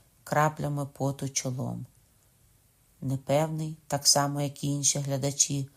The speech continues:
але занепокоєний до глибини душі. Петроній, до пуття не знаючи,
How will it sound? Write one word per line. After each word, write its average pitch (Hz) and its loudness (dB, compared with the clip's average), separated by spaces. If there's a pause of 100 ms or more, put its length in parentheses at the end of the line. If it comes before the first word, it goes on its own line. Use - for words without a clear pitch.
(380)
але 143 4
занепокоєний 143 -2
до 139 -4
глибини 117 -2
душі. 123 0 (1000)
Петроній, 180 2
до 139 0
пуття 151 0
не 151 -2
знаючи, 151 0